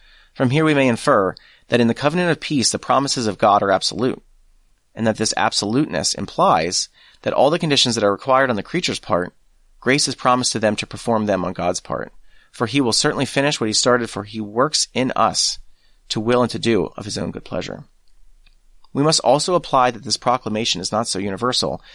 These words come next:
but that it wholly depends upon God's sovereign pleasure, who will reap the benefit of it. It is sent to one nation and then not to another. God is not obliged to send it equally to all nations and kingdoms, nor to all that live in the nation, even if he pleased to send it.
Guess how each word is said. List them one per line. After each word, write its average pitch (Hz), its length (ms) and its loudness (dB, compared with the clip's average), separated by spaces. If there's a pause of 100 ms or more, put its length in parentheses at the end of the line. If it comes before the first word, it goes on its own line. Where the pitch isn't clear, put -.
(220)
but 123 100 -8
that 123 100 6
it 113 120 0
wholly 175 200 4
depends 131 340 0
upon 104 360 -2
God's 104 360 2
sovereign 101 420 2
pleasure, 127 540 -2 (320)
who 120 120 2
will 107 160 4
reap 117 340 -2
the 104 100 -4
benefit 101 340 -2
of - 140 -12
it. - 120 -16 (960)
It 123 80 0
is 113 80 0
sent 135 220 2
to 123 60 -4
one 117 160 2
nation 110 360 0
and 101 80 -4
then 101 120 -4
not 101 220 -2
to - 100 -8
another. 95 380 -6 (640)
God 120 200 4
is 107 140 0
not 117 160 4
obliged 110 320 4
to - 60 -6
send 104 220 0
it 92 120 -4
equally 110 300 -2
to 113 100 -4
all 90 140 4
nations 95 360 -2
and 98 100 -6
kingdoms, 120 500 -2 (340)
nor 117 120 2
to - 100 -4
all 101 180 4
that 92 140 2
live 113 180 2
in 113 60 0
the 110 80 0
nation, 107 340 0
even 107 260 -4
if 101 120 -8
he 95 100 -8
pleased 104 320 -6
to - 60 -8
send 113 280 0
it. - 180 -4